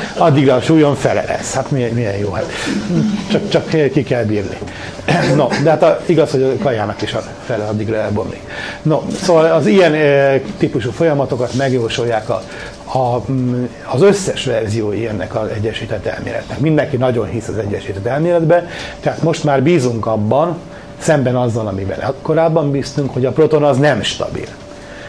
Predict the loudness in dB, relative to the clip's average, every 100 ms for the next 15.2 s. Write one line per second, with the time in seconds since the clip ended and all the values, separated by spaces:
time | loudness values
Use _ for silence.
0 | -16 -4 4 4 6 4 2 0 0 -2
1 | 2 4 4 2 0 0 0 0 0 -2
2 | -8 -6 -2 -2 -2 -2 -2 -2 -4 -6
3 | -10 -12 -10 -10 -6 -4 -2 -2 -2 -2
4 | -2 -4 0 2 4 4 0 0 -2 0
5 | -2 -2 0 0 -2 -2 -2 -2 -2 -2
6 | -4 -6 -6 -4 -4 -4 -6 -6 -6 -6
7 | -6 -8 -6 -4 0 0 0 -2 -12 -14
8 | -10 0 0 2 2 4 6 6 4 0
9 | -4 -2 -6 -4 -4 -2 -4 -4 -4 -2
10 | -2 -4 -4 -4 -4 -4 -6 -10 -14 -10
11 | -6 -4 -2 0 2 2 0 -2 -2 -4
12 | -4 -4 -4 -4 -6 -6 -10 -10 -10 -10
13 | -8 -4 -2 -2 -2 -2 0 0 0 -2
14 | -4 -6 -8 -8 -8 -6 -4 -4 -6 -6
15 | -6 -8